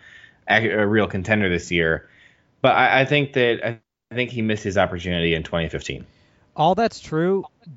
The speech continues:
Speaker 2: but he is a Marxist, and never underestimate
Speaker 1: <laughs>
Speaker 2: a Marxist's lust for power. <laughs> So, I mean, that's, that's
Speaker 1: Well
Speaker 2: one thing. You never underestimate a communist's desire to be in charge. So that alone, you can't,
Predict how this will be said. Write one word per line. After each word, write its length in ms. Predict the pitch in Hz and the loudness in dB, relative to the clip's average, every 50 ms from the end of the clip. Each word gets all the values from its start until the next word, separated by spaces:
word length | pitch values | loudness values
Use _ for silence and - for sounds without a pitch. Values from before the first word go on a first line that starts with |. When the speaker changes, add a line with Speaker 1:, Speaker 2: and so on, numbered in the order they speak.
| _ | _
Speaker 2:
but 260 | - 160 165 165 190 - _ _ - | -2 0 0 0 0 -2 _ _ -12
he 220 | - - 190 175 | -8 -4 -2 0
is 160 | 170 165 143 | 0 0 -2
a 40 | 151 | -2
Marxist, 680 | 143 139 139 151 151 - - 180 170 - - - - - | -2 -2 -2 -4 -4 -4 -6 -6 -6 -6 -10 -14 -18 -12
and 240 | 147 139 143 139 | -8 -8 -6 -4
never 260 | 135 147 147 139 151 143 | -4 -4 -2 -2 -2 -2
underestimate 840 | 139 139 139 135 135 135 - - - 139 127 131 131 131 127 - _ _ - - - | -2 -2 -2 -2 -2 -4 -6 -8 -8 -6 -6 -4 -4 -6 -6 -10 _ _ -18 -18 -18
Speaker 1:
<laughs> 180 | _ _ _ - | _ _ _ 2
Speaker 2:
a 340 | - 175 - 190 147 143 139 | 2 4 4 2 2 2 0
Marxist's 680 | 135 139 147 160 156 - - 160 139 - - - - | 0 2 2 0 0 0 -2 -2 -2 -2 -6 -10 -12
lust 520 | 151 123 120 139 151 151 - - - - - | -10 -4 0 0 0 0 0 -4 -8 -10 -10
for 220 | - - 151 131 | -6 -6 -6 -6
power. 480 | - - 151 147 - 160 139 143 135 - - _ - | -4 -4 -4 -2 -2 -2 -4 -4 -8 -10 -14 _ -20
<laughs> 120 | - 302 | -16 -12
So, 360 | - - - - - 208 190 - - _ _ - - 220 | -8 -6 -2 0 0 0 0 -4 -8 _ _ -20 -16 -4
I 120 | - 190 202 | -2 0 2
mean, 80 | 202 | 4
that's, 180 | 214 220 - - | 4 4 4 2
that's 160 | 170 190 208 | 0 4 6
Speaker 1:
Well 220 | 143 139 139 135 | 8 8 10 10
Speaker 2:
one 80 | 135 127 | 8 8
thing. 160 | - 170 151 160 | 6 2 0 0
You 160 | 165 170 165 | -2 -4 -2
never 480 | 156 156 180 190 175 196 190 170 - | 0 0 0 2 2 0 -2 -2 -2
underestimate 720 | 165 170 180 175 165 160 160 156 156 143 - 156 151 147 135 | -4 -4 -2 -2 0 0 0 -2 -2 -4 -6 -6 -6 -6 -6
a 40 | 127 | -6
communist's 800 | - 160 147 143 139 139 131 127 123 117 - - - - - _ _ _ _ - 160 151 | -6 -6 -6 -6 -6 -6 -6 -6 -8 -8 -10 -14 -20 -20 -20 _ _ _ _ -20 -12 -8
desire 540 | 135 135 120 139 135 131 123 123 113 110 | -8 -6 -4 -4 -2 -2 -4 -4 -6 -8
to 140 | 104 - 123 | -10 -12 -12
be 160 | 113 127 120 | -10 -8 -8
in 120 | 117 110 110 | -8 -10 -10
charge. 480 | - - 131 113 104 98 92 - - - _ _ _ _ _ | -10 -8 -8 -8 -8 -10 -12 -14 -18 -20 _ _ _ _ _
So 380 | - - 151 139 135 131 - - | -8 -4 -4 -2 -2 -4 -6 -8
that 340 | - - 143 131 156 170 170 | -14 -16 -10 -6 -4 -2 -2
alone, 460 | 165 151 147 147 147 143 143 139 131 | -2 -2 -2 -2 -2 -2 -2 -4 -4
you 80 | 123 127 | -8 -8
can't, 260 | - - 156 143 131 | -8 -8 -8 -8 -10